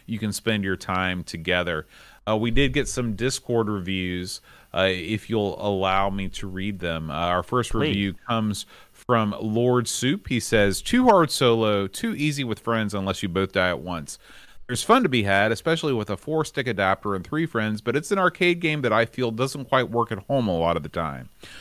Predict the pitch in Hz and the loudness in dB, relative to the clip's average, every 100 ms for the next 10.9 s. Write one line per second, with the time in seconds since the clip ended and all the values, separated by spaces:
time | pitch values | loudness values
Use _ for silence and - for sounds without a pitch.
0 | - - - 214 175 175 165 143 - 165 | -20 -4 2 2 4 4 4 4 0 0
1 | 151 - 135 131 120 92 101 104 123 117 | 0 2 4 6 4 0 0 2 2 2
2 | 107 - 117 110 110 92 92 78 110 127 | 0 -2 -2 0 0 -2 -4 0 0 0
3 | - 110 - - 165 151 147 139 - 123 | -4 -8 -8 -10 -4 -2 -2 -4 -2 0
4 | 123 127 113 98 92 110 113 127 113 95 | 2 0 -4 -4 0 0 0 -4 -4 -4
5 | 98 98 98 92 90 95 101 92 - 95 | -4 -4 -4 -4 -4 -2 -4 -8 -10 -6
6 | 90 80 73 73 73 - - - - _ | -6 -6 -8 -10 -14 -20 -20 -20 -20 _
7 | 156 175 170 165 - 151 131 113 - 107 | 4 4 2 2 0 -2 0 0 -2 -2
8 | 98 92 92 92 90 87 87 101 104 107 | -2 -2 -2 -2 -2 -2 0 2 2 2
9 | 98 95 90 - 98 101 98 95 87 - | 0 -2 -4 -2 0 0 -2 -4 -8 -6
10 | 92 - - 98 - 85 73 - - | -6 -6 -8 -10 -4 -4 -4 -8 -10